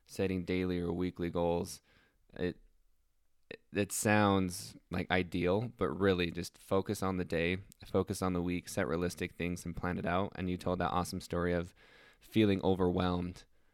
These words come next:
I can't even imagine that myself personally, and just planning it out of, "Okay, I need to do this and this."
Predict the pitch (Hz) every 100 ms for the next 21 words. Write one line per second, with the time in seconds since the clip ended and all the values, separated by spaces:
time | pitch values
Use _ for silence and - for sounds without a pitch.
0 | _ - 101 107 98 90 90 92 90 90
1 | 87 82 - 87 87 87 - 98 - 87
2 | 87 90 - _ _ _ _ _ _ 90
3 | 90 87 - _ - - 92 98 95 87
4 | 90 92 - 87 - 92 - 87 90 85
5 | 85 82 85 87 85 87 85 85 110 -
6 | -